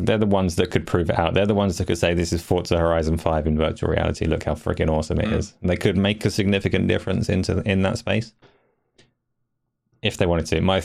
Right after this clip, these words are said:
Speaker 1: my running theory is that, 'cause they were all in on it for a little while. They said, "Here's Project Scorpio. It's, like, high fidelity virtual reality. Xbox is gonna do all of this stuff." And then Phil Spencer tried it. It made him feel sick, and he cancelled all of their plans forever.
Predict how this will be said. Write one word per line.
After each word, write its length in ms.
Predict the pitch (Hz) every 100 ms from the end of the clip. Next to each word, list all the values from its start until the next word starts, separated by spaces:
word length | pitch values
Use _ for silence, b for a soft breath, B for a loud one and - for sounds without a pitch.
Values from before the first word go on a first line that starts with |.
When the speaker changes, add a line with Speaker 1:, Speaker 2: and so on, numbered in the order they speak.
| -
Speaker 1:
my 140 | 98
running 360 | 95 101 104 98
theory 460 | - 95 90 90 90
is 220 | 90 87
that, 300 | 90 90 -
'cause 240 | 104 85 - - -
they 100 | 123
were 200 | 135 143
all 140 | 135 131
in 100 | 113
on 80 | 92
it 120 | -
for 80 | 95
a 20 |
little 140 | 90 85
while. 220 | 90 101
They 100 | 107
said, 160 | - 101
"Here's 140 | 117
Project 360 | - 107 98 -
Scorpio. 440 | - 101 - 85
It's, 320 | 82 92 -
like, 120 | 87
high 180 | 87 104
fidelity 440 | 104 90 92 90 90
virtual 320 | 85 87 90
reality. 320 | 90 87 87
Xbox 360 | 87 90 92 90
is 80 | 85
gonna 180 | 87 87
do 160 | 90
all 100 | 90
of 60 | 87
this 140 | 85
stuff." 240 | - 80 80 B B B B -
And 100 | 82
then 120 | 85
Phil 160 | 95 110
Spencer 300 | 107 101 -
tried 300 | - 90 87
it. 100 | 92
It 100 | 90
made 260 | 92 101
him 100 | 101 101
feel 180 | 98 92
sick, 320 | - 87 -
and 100 | 85
he 40 |
cancelled 440 | 82 - 87 90 87
all 100 | 87
of 60 |
their 100 | 85
plans 300 | 82 87 85
forever. 440 | - - 85 76